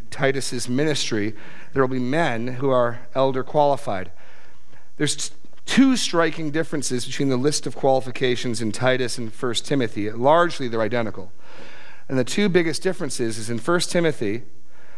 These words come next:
Paul requires it not to be a new convert, and he must have a good reputation with those who are outsiders. And both of those requirements are dropped, presumably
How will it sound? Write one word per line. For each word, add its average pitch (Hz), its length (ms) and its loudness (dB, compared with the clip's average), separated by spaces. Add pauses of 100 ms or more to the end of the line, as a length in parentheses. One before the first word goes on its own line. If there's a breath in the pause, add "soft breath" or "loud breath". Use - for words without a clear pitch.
(180 soft breath)
Paul 143 220 4
requires 135 640 2
it 120 80 -4
not 143 240 0
to 151 120 -4
be 147 140 0
a 135 40 4
new 131 140 0
convert, 104 560 -2 (380 soft breath)
and 113 80 -2
he 113 60 0
must 139 420 2
have 127 120 -2
a 113 40 -2
good 123 220 -2
reputation 117 920 -2 (360 soft breath)
with 110 180 -2
those 110 420 2
who 113 220 0
are 101 340 2 (240 loud breath)
outsiders. 107 960 0 (720 loud breath)
And 107 80 -2
both 143 220 4
of 135 60 -4
those 135 200 -2
requirements 120 460 0
are 113 40 0
dropped, 107 480 0
presumably 123 720 2